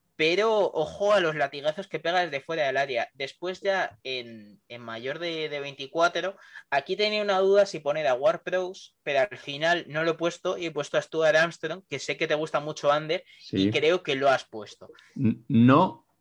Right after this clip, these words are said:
Speaker 2: porque sabía que lo ibas a
Speaker 1: Uy.
Speaker 2: poner. Aquí te echo el,
Speaker 1: Uy.
Speaker 2: el mind game de, de, sé que Víctor va a poner a Stuart Armstrong, así que yo voy a coger a, empezando por ahí, a Nathan Redmond. Que a mí es un,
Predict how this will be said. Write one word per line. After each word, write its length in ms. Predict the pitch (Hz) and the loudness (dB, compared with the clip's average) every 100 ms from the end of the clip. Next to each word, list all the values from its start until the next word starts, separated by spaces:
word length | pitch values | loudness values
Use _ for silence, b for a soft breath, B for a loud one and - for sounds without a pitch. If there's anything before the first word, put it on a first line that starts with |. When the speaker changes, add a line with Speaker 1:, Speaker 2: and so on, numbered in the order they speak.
| _ - | _ 4
Speaker 2:
porque 300 | 131 123 123 | 4 6 4
sabía 260 | 127 135 | 6 6
que 80 | 127 | 8
lo 60 | 127 | 8
ibas 160 | 120 | 8
a 40 | 113 | 6
Speaker 1:
Uy. 40 | |
Speaker 2:
poner. 540 | 113 110 95 - - - _ | 6 4 2 -2 -10 -18 _
Aquí 400 | 113 110 143 160 165 - | 0 4 8 10 8 4
te 100 | 151 | 2
echo 300 | 151 170 151 | 4 6 8
el, 120 | 139 | 8
Speaker 1:
Uy. 120 | 131 131 | 6 6
Speaker 2:
el 180 | 131 | 6
mind 300 | 135 147 151 | 8 8 8
game 300 | 143 160 170 | 8 8 6
de, 300 | 135 123 113 110 | 8 8 8 6
de, 340 | 117 110 113 | 6 6 4
sé 140 | 170 | 4
que 100 | 156 | 6
Víctor 380 | 170 165 165 147 | 6 6 6 6
va 60 | 151 | 6
a 60 | 151 | 6
poner 200 | 147 143 | 8 8
a 80 | |
Stuart 280 | 131 147 139 | 6 6 8
Armstrong, 340 | 151 160 165 127 | 6 4 4 4
así 180 | 120 | 2
que 140 | 123 120 | 4 6
yo 140 | 139 | 8
voy 120 | 143 135 | 8 6
a 60 | |
coger 320 | 127 120 139 | 4 4 6
a, 220 | 139 165 b b b | 4 2 b b b
empezando 440 | - 104 123 135 127 | 0 4 6 6 8
por 160 | 127 | 6
ahí, 240 | 139 165 - | 6 4 2
a 140 | 120 | 2
Nathan 340 | 123 131 123 107 | 4 4 4 4
Redmond. 460 | 101 92 95 92 - _ _ _ _ _ _ _ | 4 2 -2 -6 -12 _ _ _ _ _ _ _
Que 100 | 117 | 6
a 40 | |
mí 140 | 127 147 | 8 6
es 100 | 147 | 4
un, 280 | 127 - | 0 -4